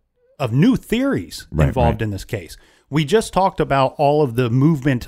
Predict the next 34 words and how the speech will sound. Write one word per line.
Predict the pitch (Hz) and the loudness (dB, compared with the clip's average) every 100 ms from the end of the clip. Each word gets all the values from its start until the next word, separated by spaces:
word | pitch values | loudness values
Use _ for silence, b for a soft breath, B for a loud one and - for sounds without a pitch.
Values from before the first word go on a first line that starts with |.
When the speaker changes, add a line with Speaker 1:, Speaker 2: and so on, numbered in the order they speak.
| - | -6
Speaker 1:
of | 127 | -4
the | 107 | -4
vehicle, | 101 117 127 - - - - | -4 -2 -2 -4 -14 -16 -6
right? | 113 117 139 - | -4 -2 -4 -4
Speaker 2:
Well, | 98 90 | 0 0
we | |
just | 76 - | 0 -6
kinda | - 80 | -8 -6
went | 76 71 | -6 -6
on | 76 64 | -6 -8
a | |
rampage. | 62 69 85 76 71 69 71 - - | -8 -4 -2 -2 -6 -8 -10 -12 -8
Speaker 1:
Yeah, | 165 160 | -2 -2
this | 151 123 | -2 -4
vehicle's | 139 214 208 185 | -2 -2 -2 -4
been | 120 151 | -2 -2
moved | 147 170 139 | 0 0 -2
around | 139 131 139 143 | -4 -2 -2 -2
quite | 135 127 | -2 -2
a | |
bit. | 113 123 | -2 -4
And | - 117 117 | -4 -6 -2
one | 156 196 | 0 0
theory | 202 - 185 180 156 | -4 -4 -2 -2 -2
that | 135 | -4
has | 113 135 | -4 -6
come | - 147 147 | -4 -4 -2
up | 131 - | -4 -8
very | 107 117 156 147 | -8 -4 -2 -2
recently, | 117 135 143 117 95 92 82 - | -2 -2 -2 -6 -8 -12 -14 -4
and | 131 | 2
this | 151 - | 4 4
Speaker 2:
Mm-hmm. | |
Speaker 1:
is | 247 | 0